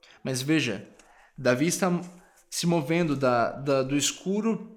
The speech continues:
da, da escuridão pra luz, da escuridão pra luz, conforme ele explica pra nós quão grande Deus é. Veja o primeiro no versículo quinto.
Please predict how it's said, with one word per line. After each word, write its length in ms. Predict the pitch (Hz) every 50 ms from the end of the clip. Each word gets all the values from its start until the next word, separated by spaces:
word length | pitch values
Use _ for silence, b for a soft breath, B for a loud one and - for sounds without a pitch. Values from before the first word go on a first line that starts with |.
| _ _ -
da, 200 | 151 135 151 147
da 100 | 139 151
escuridão 560 | 147 - - - 180 160 151 143 156 170 180
pra 180 | 175 185 180 175
luz, 280 | 156 156 156 151 135
da 80 | 107 113
escuridão 440 | 110 - - 147 131 131 131 143 156
pra 160 | 151 - 160
luz, 160 | 156 151 131
conforme 360 | - 147 131 - 139 139 139
ele 260 | 139 139 147 135 - -
explica 380 | - - - - 180 180 190 180
pra 160 | 185 139 139
nós 240 | 131 120 120 - -
quão 260 | - 180 185 190 190
grande 540 | 190 185 156 160 147 156 175 185 165 127 123
Deus 400 | 110 127 127 131 135 127 110 123
é. 100 | 120 120
Veja 240 | 120 143 156 160
o 40 | 196
primeiro 400 | 196 185 165 151 147 156 156 156
no 60 | 143
versículo 440 | 123 123 123 - 143 131 - 139 131
quinto. 460 | 127 - 143 139 131 123 120 104 92